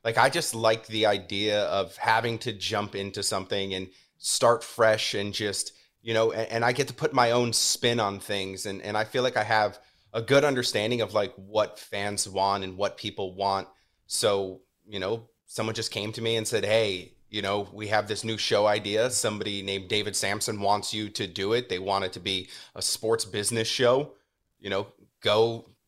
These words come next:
take care of it." And that was basically it. It wasn't like, "Hey, would you like to do this show?" It was, "Hey, you're going to do this show. Start working on it." And I was like,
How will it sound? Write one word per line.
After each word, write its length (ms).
take 180
care 240
of 100
it." 260
And 160
that 120
was 120
basically 460
it. 120
It 80
wasn't 280
like, 300
"Hey, 200
would 200
you 100
like 400
to 140
do 240
this 200
show?" 520
It 80
was, 180
"Hey, 160
you're 220
going 440
to 120
do 240
this 160
show. 500
Start 420
working 280
on 140
it." 220
And 120
I 60
was 140
like, 180